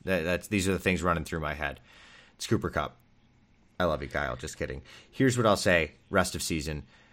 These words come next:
Tommy, Russell Wilson is, uh, atrocious with this finger thing.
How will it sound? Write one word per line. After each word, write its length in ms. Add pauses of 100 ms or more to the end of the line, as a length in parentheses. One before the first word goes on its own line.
(260)
Tommy, 220
Russell 340
Wilson 420
is, 320
uh, 220
atrocious 720 (1700)
with 200
this 200
finger 280
thing. 260